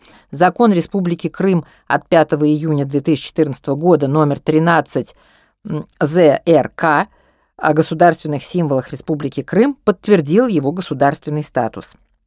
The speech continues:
Этим же законом утверждён герб Республики Крым. Герб представляет собой серебряного грифона, обращённого влево,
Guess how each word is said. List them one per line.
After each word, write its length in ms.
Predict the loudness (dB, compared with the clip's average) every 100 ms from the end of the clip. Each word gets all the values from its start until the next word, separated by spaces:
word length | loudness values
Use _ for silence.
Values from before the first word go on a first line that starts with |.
| _ _ 0
Этим 240 | 2 2
же 100 | 4
законом 560 | 2 0 2 2 4 0
утверждён 540 | -2 -2 0 2 2
герб 380 | 0 2 2 0
Республики 560 | -6 -6 -6 -6 -6 -6
Крым. 360 | -4 -4 -4 -12 _ _ _ -4
Герб 280 | 0 0
представляет 600 | -2 -2 2 4 4 2
собой 460 | 2 0 2 0 0
серебряного 680 | 0 2 4 2 2 4 2
грифона, 640 | 2 -4 0 0 2 -2 -8 _ -4
обращённого 760 | 0 2 2 2 4 4 2
влево, 540 | 0 2 4 4 2